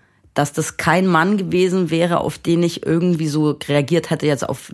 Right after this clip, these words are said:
einer Party oder sowas, weil eben, ich glaube schon, also entweder man sucht sich so das genaue Gegenteil von deinem Vater, also ich glaube schon, dass ich immer so ein bisschen meinen Dad gesucht hab, der ein sehr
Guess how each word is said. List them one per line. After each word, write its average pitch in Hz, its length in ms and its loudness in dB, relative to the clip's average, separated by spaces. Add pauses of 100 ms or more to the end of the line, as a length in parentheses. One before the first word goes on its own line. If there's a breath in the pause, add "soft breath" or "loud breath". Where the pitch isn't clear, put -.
(100)
einer 135 220 0
Party - 480 -2
oder 120 220 -2
sowas, 123 340 -4
weil 127 300 0 (680 loud breath)
eben, 147 460 0 (160)
ich - 160 -6
glaube 156 300 2
schon, 160 280 2
also 135 140 0
entweder 160 300 0
man 156 140 2
sucht 160 160 -4
sich 151 120 -6
so 160 80 -2
das - 240 -4
genaue 143 320 2
Gegenteil 165 500 -2
von 151 200 -4
deinem 147 160 0
Vater, 151 320 0
also 139 280 -2
ich - 120 -14
glaube - 240 -4
schon, 165 160 0
dass 165 100 0
ich 143 140 -8
immer 165 180 0
so 151 80 -2
ein 143 60 -2
bisschen 156 260 -2
meinen 135 160 0
Dad 156 220 0
gesucht 139 320 -6
hab, 139 100 -2
der 135 140 0
ein 131 100 -2
sehr 135 320 2